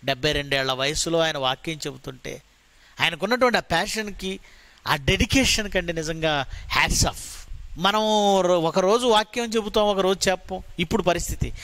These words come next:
నాకైతే lockdown వచ్చిన తర్వాత వారానికి ఒకసారి మీ ముందుకు వస్తున్నాం,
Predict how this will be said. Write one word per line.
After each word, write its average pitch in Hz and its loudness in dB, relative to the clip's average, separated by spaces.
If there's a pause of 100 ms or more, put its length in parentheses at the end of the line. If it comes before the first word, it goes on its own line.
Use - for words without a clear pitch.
(160)
నాకైతే 156 0
lockdown 190 2
వచ్చిన 202 -2
తర్వాత 196 2
వారానికి 160 0
ఒకసారి 220 0
మీ 214 -6
ముందుకు 202 -4
వస్తున్నాం, 170 -4